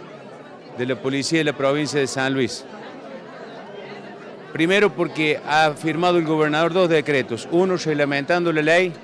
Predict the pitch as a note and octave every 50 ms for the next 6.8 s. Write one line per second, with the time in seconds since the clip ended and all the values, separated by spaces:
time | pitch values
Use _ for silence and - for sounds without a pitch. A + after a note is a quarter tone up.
0 | - - - - - - - - - - - C#3 C3 - C#3 C#3 D3+ F3+ G#3 G3+
1 | F#3 E3+ D3 D#3+ E3 E3 E3 E3 D#3+ D#3 D3+ D#3 E3+ F#3 G3 F3 F3+ G3 G#3+ A3
2 | - - - - - - - - - - - - - - - - - - - -
3 | - B2 C#3+ D3+ D3+ D#3+ E3+ F3+ F#3+ F#3+ - F#3+ F#3+ F#3 F3+ C#3+ D3+ D#3+ E3+ F3
4 | E3 - - - - - - - - - - - - - - - - - - -
5 | - A#2 C#3 D3+ D3+ C3+ D3 C#3+ - D#3+ E3+ F3 E3 - D#3+ D#3+ D#3+ E3 E3+ E3+
6 | E3+ E3+ E3 D#3+ D3+ D3 C#3+ C#3 C3+ C3 B2 A#2+ A2+ A2+ G#2